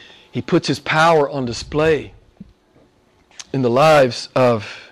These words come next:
His people. So Psalm one fourteen, it's about the particular exodus of the Old Testament Jews out of Egypt around fourteen hundred B C.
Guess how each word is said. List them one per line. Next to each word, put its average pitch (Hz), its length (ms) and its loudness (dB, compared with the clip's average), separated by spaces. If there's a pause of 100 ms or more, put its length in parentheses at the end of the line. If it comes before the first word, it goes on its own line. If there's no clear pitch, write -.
His 117 220 -8
people. 123 400 -4
So 143 120 0
Psalm 185 340 4
one 190 140 4
fourteen, 185 640 2 (760)
it's - 160 -4
about 160 300 2
the 151 80 -2
particular 190 800 2
exodus 190 680 2 (640)
of 135 80 -6
the 143 120 0
Old 165 200 4
Testament 175 480 2
Jews 180 360 2
out 170 140 6
of 165 160 2
Egypt 190 420 0
around 156 280 2
fourteen 180 520 2
hundred 175 440 2
B 180 180 0
C. 202 540 0